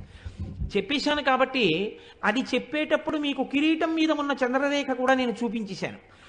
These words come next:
చూపించేశాను కాబట్టి ఇప్పుడు చూడండి, అమ్మవారి యొక్క లలాటము ఏ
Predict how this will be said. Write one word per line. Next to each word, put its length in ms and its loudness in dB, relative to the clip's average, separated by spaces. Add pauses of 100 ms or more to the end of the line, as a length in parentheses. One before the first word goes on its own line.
(280)
చూపించేశాను 640 -2
కాబట్టి 300 -2
ఇప్పుడు 180 -4
చూడండి, 680 2 (280)
అమ్మవారి 760 6
యొక్క 360 2
లలాటము 1000 4 (120)
ఏ 420 4